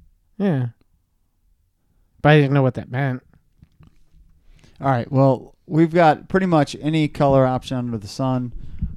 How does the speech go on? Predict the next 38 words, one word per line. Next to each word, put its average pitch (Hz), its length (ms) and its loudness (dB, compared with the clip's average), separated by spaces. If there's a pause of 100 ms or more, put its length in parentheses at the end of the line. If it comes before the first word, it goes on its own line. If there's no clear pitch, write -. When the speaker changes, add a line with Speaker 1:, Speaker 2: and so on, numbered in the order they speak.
(100)
Speaker 2:
Uh, 107 340 -2 (140)
let 139 180 -2
us 135 160 -6
know 120 160 -2
what, 113 240 -4
what 117 220 -6
you 127 180 -2
want, 113 320 -2 (260)
uh, 104 380 -8 (1400)
the 123 220 0
P 180 240 -2
T 175 180 0
N 151 120 4
sweatshirt, 139 760 0
uh, 127 60 -8
color 135 340 2
to 117 80 -2
be, 131 540 0
and 120 240 -4
we'll 127 160 0
have 123 260 -4
those 117 400 -2
for 113 240 0
sale. 117 640 -2 (440)
I'm 170 100 -10
gonna 196 140 -8
keep - 280 -8
it, 151 140 -4 (120)
I'm 160 120 -10
gonna 170 140 -6
keep 160 180 -6
it 135 100 -2
a 113 80 -2
really 127 400 0
pretty 135 300 -6
good 107 180 -4
price. 107 360 -6
So 101 420 -6